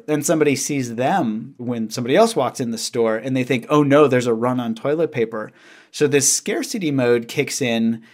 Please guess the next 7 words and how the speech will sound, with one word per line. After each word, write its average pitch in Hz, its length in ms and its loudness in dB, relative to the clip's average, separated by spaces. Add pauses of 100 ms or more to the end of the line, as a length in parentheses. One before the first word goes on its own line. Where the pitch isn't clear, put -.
(260)
and 131 300 0
can 135 200 -4
also 131 640 2
spread 120 720 0 (200)
panic 120 480 -6
and 113 120 -6
fear 120 680 0